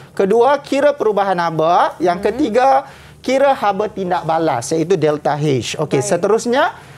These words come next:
Speaker 1: haba tindak balas, delta H sama dengan, okey, haba hasil tindak balas tolak dengan haba bahan tindak balas. Okey, nilai bahan api, kita ada nilai bahan api,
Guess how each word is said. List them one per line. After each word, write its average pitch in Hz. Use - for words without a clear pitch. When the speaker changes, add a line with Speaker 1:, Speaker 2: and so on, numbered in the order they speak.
Speaker 1:
haba 254
tindak 226
balas, 233
delta 190
H 233
sama 190
dengan, 208
okey, 165
haba 226
hasil 214
tindak 180
balas 214
tolak 190
dengan 190
haba 208
bahan 185
tindak 190
balas. 123
Okey, 202
nilai 285
bahan 233
api, 262
kita 190
ada 190
nilai 233
bahan 214
api, 226